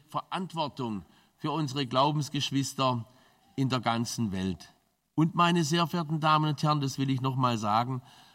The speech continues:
ein bisschen mehr Selbstbewusstsein und ein bisschen auch mehr in der Öffentlichkeit über das reden, was uns ausmacht. Und welche unglaubliches Geschenk wir bekommen haben.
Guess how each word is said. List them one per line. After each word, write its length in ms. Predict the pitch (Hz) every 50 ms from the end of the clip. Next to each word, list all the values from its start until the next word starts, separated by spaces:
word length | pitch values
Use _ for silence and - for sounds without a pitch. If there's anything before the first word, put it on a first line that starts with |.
| _ _ _ _ _ _ -
ein 220 | 151 151 156 135
bisschen 480 | 123 180 196 170 - - - 185 175 165
mehr 220 | 160 160 170 165
Selbstbewusstsein 1300 | 147 - 151 147 170 160 - - - 143 131 120 120 120 - - - - - 92 85 82 85 82 78 76 _ _ _ _ _ _ _ _ _ _ _ _ _ _ _ _ - - - _ _ _
und 140 | - 131 127
ein 180 | 143 147 139
bisschen 380 | 123 190 196 170 - 196 190 185
auch 200 | 160 165 - -
mehr 280 | 135 151 160 175 190 180
in 100 | 180 165
der 140 | 160 165
Öffentlichkeit 920 | - 160 175 165 - 175 170 160 151 - - - 175 165 160 160 147 - - _ _ _ _ _ _ _ _ _ _
über 180 | - 151 143 151
das 360 | - 151 151 156 147 - 131
reden, 380 | 131 147 151 156 139 151 143 123
was 240 | 135 143 143 -
uns 240 | - 139 143 135 131
ausmacht. 800 | - 107 113 113 110 - - 104 92 87 85 - - _ _ _ _ _ _ _ _ _ _ _ _ _ _ _ _ _ _ _ _ _ _ _ _ _ _ _ _ _ _ _ _ _ -
Und 140 | 123 120
welche 400 | 120 156 160 143 160 165 160 143 - - - _ _ _ _ _ _ _ _ _ _ _ _ _
unglaubliches 1300 | - 196 208 226 226 226 190 - - 156 165 180 208 220 202 202 180 - 190 180 170 - - - - - _ _ _ _ -
Geschenk 580 | - 160 143 - - 175 170 180 185 160 -
wir 140 | 151 147 151
bekommen 540 | 139 139 139 131 - 139 127 120 123 117 104
haben. 380 | 95 87 90 87 87 87 82